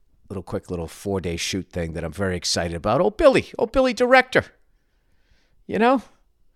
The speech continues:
Gonna get myself a big stupid hat, one of those, one of those things to yell through.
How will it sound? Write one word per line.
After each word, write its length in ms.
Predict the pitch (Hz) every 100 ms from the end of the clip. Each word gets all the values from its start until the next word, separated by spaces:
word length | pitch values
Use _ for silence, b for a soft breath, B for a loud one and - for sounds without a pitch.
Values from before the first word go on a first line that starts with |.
| _ _ _ _ _ _ -
Gonna 180 | 214 214
get 200 | 214 214
myself 520 | 196 196 - 196 190
a 60 | -
big 260 | 202 190
stupid 420 | - - 202 175
hat, 260 | 165 185 185
one 140 | 165
of 60 | 170
those, 240 | 160 147
one 100 | 170
of 60 | 170
those 240 | 160 143
things 260 | - 180 165
to 100 | -
yell 260 | 123 120 107
through. 280 | - 104